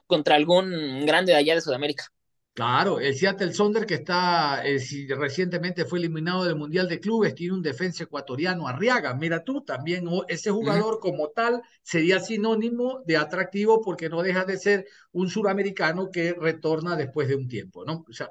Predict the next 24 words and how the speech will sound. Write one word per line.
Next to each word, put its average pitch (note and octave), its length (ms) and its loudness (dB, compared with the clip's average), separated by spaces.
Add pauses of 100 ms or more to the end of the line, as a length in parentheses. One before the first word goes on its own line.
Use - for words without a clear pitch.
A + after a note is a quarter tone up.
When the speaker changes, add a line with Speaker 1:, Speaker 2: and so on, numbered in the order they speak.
Speaker 2:
eso D#3+ 240 -2
también F3+ 280 -4
hay F3 100 -2
que, C3+ 260 -4 (320)
hay E3 160 2
que F3 120 -2
observar A#3+ 460 0
todas C#4+ 240 4
las A#3 140 6
aristas A3 520 2
que G3 120 -2
motiven F#3+ 640 0
e E3+ 40 -2
inciten G#3 540 -4 (300)
al D#3 180 0
público A#3+ 400 2
para E3 140 0
que D#3+ 80 0
llegue G#3 180 2
al D3 60 -2
estadio, D3 360 0
¿sí G3+ 120 -4
o - 60 0
no? - 180 -8